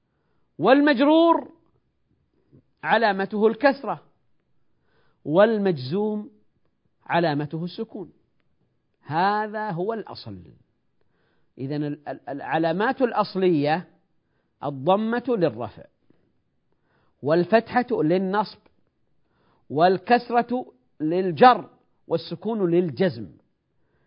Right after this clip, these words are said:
هذه هي العلامات الأصلية: الضمة للرفع، الفتحة للنصب. لو وجدنا فتحة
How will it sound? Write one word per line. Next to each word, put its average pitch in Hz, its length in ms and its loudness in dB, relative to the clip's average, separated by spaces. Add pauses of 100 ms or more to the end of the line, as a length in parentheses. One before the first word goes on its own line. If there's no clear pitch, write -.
(240)
هذه 214 420 4
هي 226 80 2
العلامات 180 520 2
الأصلية: 131 580 -8 (440)
الضمة 196 680 2
للرفع، 185 600 6 (1300)
الفتحة 240 760 2 (340)
للنصب. 180 500 -4 (220)
لو 180 200 4
وجدنا 254 420 4
فتحة 233 680 0